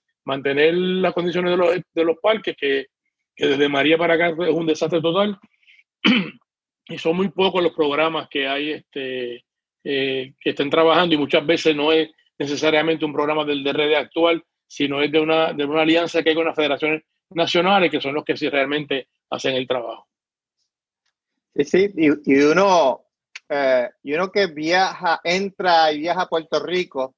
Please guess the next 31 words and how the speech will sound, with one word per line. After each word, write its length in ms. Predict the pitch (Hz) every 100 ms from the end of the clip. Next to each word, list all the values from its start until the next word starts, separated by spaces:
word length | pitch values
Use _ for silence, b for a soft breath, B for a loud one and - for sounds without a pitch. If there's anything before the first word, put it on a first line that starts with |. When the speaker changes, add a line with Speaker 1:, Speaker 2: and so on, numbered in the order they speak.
| -
Speaker 2:
¿verdad? 220 | 135 175
Porque 240 | 175 147
normalmente 600 | 135 139 143 170 202 196
cuando 260 | 170 156 143
tú 60 | 170
estás 260 | - 190
en 100 | 190
un 80 | 185
mismo 320 | 190 190 180
sitio, 320 | - 190 175
tú 160 | 160 165
no 160 | 175 175
ves 140 | 180
el, 200 | 175 165 - _ _ _ _ _ _
el 260 | 135 139 -
cambio. 560 | 202 214 143 107 101 _ _ _ _ _ -
Eh, 200 | 131 135 135
pero 460 | 147 143 139 135 143
es 120 | 151
muy 160 | 220
triste 380 | 226 175 226 220
cuando 320 | 170 156 147
uno 160 | 160 185
va 120 | 190
a 40 | 185
Puerto 280 | 185 180 170
Rico 320 | 190 202 175
y, 60 |
por 200 | 156 151
ejemplo, 840 | 139 156 180 180 185 185 175 160 147
eh, 440 | 147 139 135 131